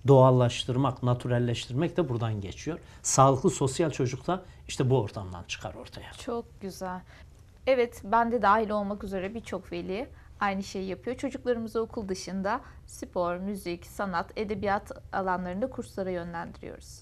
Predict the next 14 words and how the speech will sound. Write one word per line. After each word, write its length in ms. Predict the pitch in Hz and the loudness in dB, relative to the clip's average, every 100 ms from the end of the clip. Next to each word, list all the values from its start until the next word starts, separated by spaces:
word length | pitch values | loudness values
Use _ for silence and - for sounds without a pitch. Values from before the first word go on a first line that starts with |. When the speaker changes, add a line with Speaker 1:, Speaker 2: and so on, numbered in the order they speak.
| - - - - - - | -20 -20 -20 -20 -20 -20
Speaker 2:
Bu 60 | - | -4
konudaki 420 | 294 254 226 220 | -2 0 -2 -4
düşüncenizi 520 | 208 208 202 196 196 | -6 -6 -4 -4 -4
merak 400 | 185 175 160 190 | -6 -4 -4 -6
ediyorum. 340 | 180 - 151 - - - - - - - | -8 -8 -10 -10 -18 -20 -20 -20 -20 -2
Speaker 1:
Antep 360 | - 208 180 170 | 2 4 2 -2
bu 100 | 175 | -4
konuda 280 | 165 156 170 | -4 -2 -2
çok 220 | - 110 | -4 -6
şanslı. 460 | - - - - - - - | -6 -10 -10 -10 -12 -18 -12
Speaker 2:
Hı 120 | 202 | -10
hı. 200 | 190 202 - - - - - - - - | -8 -10 -14 -20 -20 -18 -18 -18 -18 -6
Speaker 1:
Çünkü, 420 | - 143 156 160 117 - - | 0 0 2 -2 -4 -12 -10
e, 380 | 143 117 110 107 | -4 -2 -2 -2